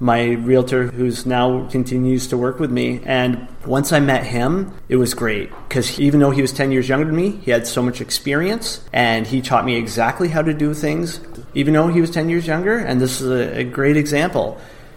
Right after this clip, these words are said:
It doesn't matter how old people are or whatever, if they have the experience, listen to them, take their advice,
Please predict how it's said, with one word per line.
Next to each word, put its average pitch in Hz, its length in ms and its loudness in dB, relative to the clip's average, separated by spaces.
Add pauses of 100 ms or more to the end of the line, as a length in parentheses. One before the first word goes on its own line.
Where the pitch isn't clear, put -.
It 113 200 -4
doesn't 131 220 2
matter 120 180 4
how 123 260 6
old 170 300 6
people 170 300 0
are 147 400 4
or 117 140 -2
whatever, 139 720 2 (180)
if - 200 -6
they 135 120 4
have 151 160 2
the 151 100 0
experience, 147 640 -2 (120)
listen 131 380 0
to 175 120 -2
them, 185 340 0 (100)
take 131 240 0
their 131 120 4
advice, 127 600 0